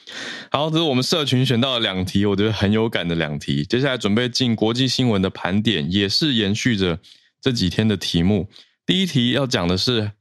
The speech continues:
韩国跟日本相隔十二年重启领袖互相拜访，就是接续着连续这几天从宇宙虾米啊到 Charlotte 跟大家追的这个日韩之间的关系，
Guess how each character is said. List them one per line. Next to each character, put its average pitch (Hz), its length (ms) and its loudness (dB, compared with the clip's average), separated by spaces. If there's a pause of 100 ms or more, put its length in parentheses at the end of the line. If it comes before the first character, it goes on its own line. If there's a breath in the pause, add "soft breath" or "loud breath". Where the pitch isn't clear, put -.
(240)
韩 117 240 -2
国 131 180 0
跟 147 220 0
日 147 180 2
本 85 300 -2 (420 soft breath)
相 170 360 0
隔 120 260 0
十 - 380 -2
二 151 240 2
年 101 440 2
重 123 380 0
启 92 380 0
领 85 280 0
袖 107 360 0
互 113 340 0
相 104 320 0
拜 95 300 -2
访， 71 340 -4 (760 soft breath)
就 113 120 2
是 107 140 0
接 104 240 0
续 101 240 0
着 80 320 0
连 92 200 2
续 110 160 0
这 98 80 2
几 87 160 0
天 87 160 2
从 90 200 0
宇 92 80 0
宙 123 180 0
虾 117 220 -2
米 101 180 2
啊 92 220 -2
到 95 480 -2 (120)
Charlotte 135 600 -2 (260)
跟 98 120 0
大 95 120 2
家 92 140 0
追 92 320 0
的 82 140 2
这 - 120 -2
个 76 100 2
日 120 240 2
韩 76 240 -2
之 82 140 0
间 90 100 2
的 78 100 2
关 76 300 -2
系， - 360 -2